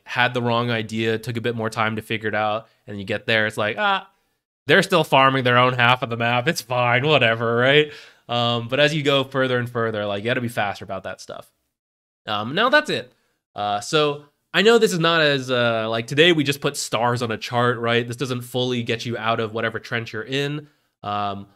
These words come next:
let me know what you thought of this. Let me know, like, what makes sense, if anything was eye-opening, and what you need help with. So, like, maybe you know, like, "Yeah, I struggle with game plan and purpose, but I don't know how to improve on it." I wanna hear that stuff because I do wanna help you all climb from wherever you're stuck. Um,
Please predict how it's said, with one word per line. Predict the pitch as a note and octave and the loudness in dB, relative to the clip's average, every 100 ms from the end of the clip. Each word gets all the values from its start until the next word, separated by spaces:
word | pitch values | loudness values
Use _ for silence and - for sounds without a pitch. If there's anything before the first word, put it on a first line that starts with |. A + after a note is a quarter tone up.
| _ | _
let | B2+ C#3+ A3 B3 | -8 -4 -2 -2
me | C#4+ | -4
know | G#3+ | -2
what | F#3+ F#3+ | 0 0
you | F3 | -2
thought | D#3 A#2 A#2+ | -2 0 0
of | |
this. | C#3 E3+ | -2 -4
Let | D3+ | -4
me | E3+ | -4
know, | F3+ | -4
like, | E3 D3 | -4 -6
what | D#3 D#3+ | -8 -6
makes | D#3+ - | -6 -6
sense, | - C3+ C3+ B2 | -4 -4 -4 -6
if | |
anything | C3 B2+ C3 | -6 -6 -8
was | A#2 | -8
eye-opening, | A#2 A#2+ B2 B2 B2 B2 A#2+ A#2+ A#2+ | -6 -2 -2 -4 -8 -6 -6 -6 -8
and | C#3 D#3 | -8 -8
what | F#3+ | -6
you | G3 | -4
need | G3 | -4
help | D3+ G#3 G#3+ | -2 -4 -4
with. | F#2+ - | -10 -6
So, | C#3 C3+ | -4 0
like, | B2+ B2 | 0 -2
maybe | B2+ C3+ | -4 -4
you | C3+ | -4
know, | C3 C3 B2 | -2 0 0
like, | A#2 A2+ | -2 -4
"Yeah, | B3+ | -4
I | C4+ | -4
struggle | - B3 C4+ | -2 -2 -2
with | F#3 - | -4 -4
game | A#2+ A#2+ | -2 -2
plan | B2 B2+ B2+ B2 - _ - | -2 -4 -4 -6 -14 _ -10
and | A2+ | -8
purpose, | - C#3+ C#3+ C3 C3 _ _ | -2 -2 0 -2 -4 _ _
but | C#3+ | -4
I | D3+ | -2
don't | D#3 | -2
know | D3 | -2
how | |
to | C#3+ | -4
improve | B2 A#2+ B2+ G#2 | -4 -4 -6 -6
on | F2+ | -10
it." | - _ _ _ - | -16 _ _ _ -2
I | F3+ | 0
wanna | F#3+ | 0
hear | F#3 F3+ | 0 0
that | E3+ E3 | 0 0
stuff | E3 D#3 - | -2 -4 -6
because | - A#2 | -10 -6
I | B2+ | -6
do | A#2 D3 | 0 0
wanna | D3 C3 | 0 -2
help | C3 C3 | -4 -4
you | B2+ | 0
all | B2 A#2+ | 0 -2
climb | - B2+ A#2 A#2+ A#2+ | -4 -2 0 -2 -4
from | A#2+ A2+ A2+ | -6 -6 -4
wherever | A2 A2 | -4 -4
you're | A2 G2 | -6 -10
stuck. | - D#3+ D3+ - _ _ _ A2+ | -4 -2 -4 -8 _ _ _ -8
Um, | G#2 G2+ G2 | -6 -4 -8